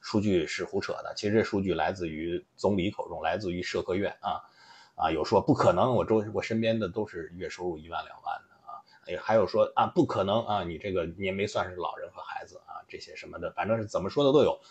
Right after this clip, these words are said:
就是不信。这位专家这次这个观点呢，啊，和之前的这些数据呢，又不谋而合了。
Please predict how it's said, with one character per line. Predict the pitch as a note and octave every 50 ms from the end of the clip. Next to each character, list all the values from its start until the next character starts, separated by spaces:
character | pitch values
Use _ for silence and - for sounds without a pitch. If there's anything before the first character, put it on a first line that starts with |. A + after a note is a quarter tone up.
| - _ -
就 | - C#3
是 | A2+ -
不 | - - G#2+
信。 | - - B2+ B2 - _ _ - - - _ _ _
这 | - F3 D#3
位 | C3+ A2+
专 | A#2 A2+ A2+
家 | A#2 A2 A2
这 | A2+ G#2+
次 | - G#2+ G2
这 | G#2+
个 | F#2 F2
观 | E2 - G#2 A2
点 | G2+ E2+ D#2 D2+
呢， | -
啊， | - - G2 F#2
和 | - - G2+
之 | - - A#2
前 | - - F2 F2+ G#2
的 | G#2
这 | G2+ G2+ E2+
些 | - G2 F#2+
数 | - - A#2 G2
据 | G2+ F#2
呢， | E2+ E2+ A2
又 | C#3+ C#3+ G#2+
不 | - - A#2+ -
谋 | - D#2 D#2+
而 | - - E2+ D#2+ E2
合 | - - - -
了。 | - - -